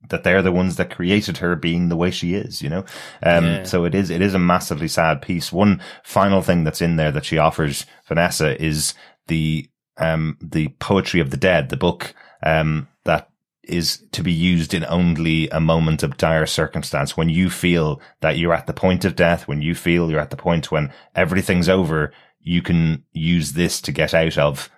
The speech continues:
Speaker 1: that situation. Now, she doesn't say "get out of." I, th-, I was wondering about that, because is there a point here where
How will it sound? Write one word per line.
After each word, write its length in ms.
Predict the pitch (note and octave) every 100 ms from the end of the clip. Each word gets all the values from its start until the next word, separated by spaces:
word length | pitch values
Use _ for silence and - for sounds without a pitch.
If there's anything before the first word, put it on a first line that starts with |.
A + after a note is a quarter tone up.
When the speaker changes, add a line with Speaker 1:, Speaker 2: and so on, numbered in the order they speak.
| _ -
Speaker 1:
that 220 | E2 D2
situation. 680 | - D2 D#2+ E2+ F2 C#2+ C2+ _ _ _ _ -
Now, 120 | F#2 F#2
she 120 | G#2+
doesn't 140 | C#3
say 180 | C#3 C3
"get 220 | G#2+ G#2+
out 260 | G2+ F2+ -
of." 240 | - - _
I, 60 | E2
th-, 140 | -
I 80 | F#2+
was 160 | G2 F#2+
wondering 400 | A#2 C3 A2 F2
about 240 | C#2+ C#2+
that, 180 | C#2 C#2
because 300 | E2 F2+ E2 - - - _ _
is 180 | A#2 G2
there 160 | A2 G#2
a 40 |
point 340 | G2 G#2 G2 -
here 280 | F#2 F2 D2
where 460 | F2 E2 D2+ C#2